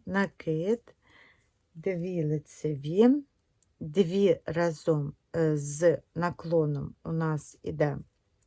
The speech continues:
вправо, міняємо положення. І одна лицева, крайня виворотня.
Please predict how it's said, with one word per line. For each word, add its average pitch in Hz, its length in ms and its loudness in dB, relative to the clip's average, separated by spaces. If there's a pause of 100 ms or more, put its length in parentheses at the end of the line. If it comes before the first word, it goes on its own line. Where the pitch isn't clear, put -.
(800)
вправо, 165 880 2
міняємо 151 640 0
положення. 196 840 -2 (2500)
І 240 240 4 (140)
одна 170 380 0
лицева, 151 720 -6 (120)
крайня 202 500 2
виворотня. 147 880 -6